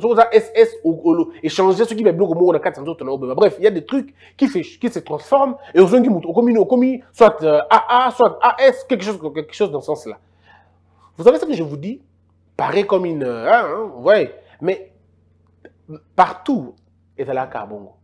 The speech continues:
Même la peste. La peste, pour qu'il va régler question peste, pour qu'il va régler, bon, eloko ya paludisme, pour que va régler leur tuberculose, hein. À l'époque, ils étaient là, quoi, bon, donc, bah, oh, bah, bah, charlatan. C'est des charlatans.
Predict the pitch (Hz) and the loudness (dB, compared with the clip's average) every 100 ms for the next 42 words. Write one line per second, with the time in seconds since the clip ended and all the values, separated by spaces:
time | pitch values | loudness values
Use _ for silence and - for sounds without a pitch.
0 | - 247 247 127 - 175 - - _ _ | 0 2 2 -2 -4 -6 -8 -20 _ _
1 | _ _ _ _ _ - - 139 - 254 | _ _ _ _ _ -16 -6 -6 0 0
2 | 254 - 214 240 190 185 156 139 160 185 | 0 -6 -6 -6 2 2 2 -2 -2 -4
3 | 139 - 160 - 202 - 147 - _ _ | -6 -6 -6 -4 -6 -6 -12 -12 _ _
4 | _ _ - 190 170 180 156 160 180 160 | _ _ -2 0 2 2 2 0 0 0
5 | 180 160 170 151 147 143 151 214 156 147 | -2 -2 -2 -2 -2 -4 -4 -6 -6 -10
6 | 160 _ _ - 196 165 175 170 151 180 | -14 _ _ -8 -6 2 2 2 0 0
7 | 175 151 151 135 127 - 202 165 151 - | 0 -2 -4 -6 -6 -4 0 0 -2 -12
8 | _ - - 143 147 147 208 143 143 151 | _ -18 -8 -4 -2 0 -2 -2 -2 -2
9 | 151 127 139 113 107 156 160 160 156 160 | -2 -4 -6 -6 -8 -4 -2 0 2 2
10 | 147 135 143 - 110 110 - 113 _ _ | 2 0 -4 -4 -8 -10 -10 -14 _ _
11 | 147 131 127 120 113 104 | -8 -6 -6 -6 -10 -16